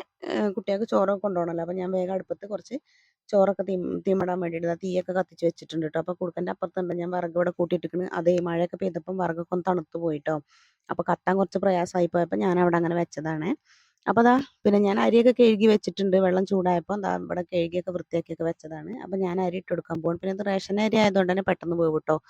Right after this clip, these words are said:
പിന്നെ ഇന്ന് പ്രത്യേകിച്ച് മോൾക്ക് ട്യൂഷനൊക്കെ ഉള്ളതോ-, ഏഹ്, ട്യൂഷൻ ഇല്ലാത്തതുകൊണ്ട് ഞാനൊന്ന് കുറച്ച് സാവധാനമാണ് എണീറ്റ്. സാധാരണ ഞാൻ രാവിലെ നേരത്തെ എണീക്കലുണ്ട്. ഒരു,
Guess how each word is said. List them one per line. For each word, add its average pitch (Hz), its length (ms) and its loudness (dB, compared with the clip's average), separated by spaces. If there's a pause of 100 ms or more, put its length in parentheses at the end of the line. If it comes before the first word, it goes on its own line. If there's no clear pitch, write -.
(280)
പിന്നെ 185 200 -6
ഇന്ന് 202 140 -4
പ്രത്യേകിച്ച് 202 440 -4
മോൾക്ക് 214 280 -2
ട്യൂഷനൊക്കെ 190 500 0
ഉള്ളതോ-, 180 360 0
ഏഹ്, 180 220 6
ട്യൂഷൻ 190 320 -2
ഇല്ലാത്തതുകൊണ്ട് 175 680 -2
ഞാനൊന്ന് 185 380 0
കുറച്ച് - 340 -2
സാവധാനമാണ് 165 560 -2
എണീറ്റ്. 156 280 -4
സാധാരണ 165 400 -2
ഞാൻ 196 180 0
രാവിലെ 185 260 2
നേരത്തെ 175 340 -4
എണീക്കലുണ്ട്. 160 560 -6
ഒരു, 196 200 -4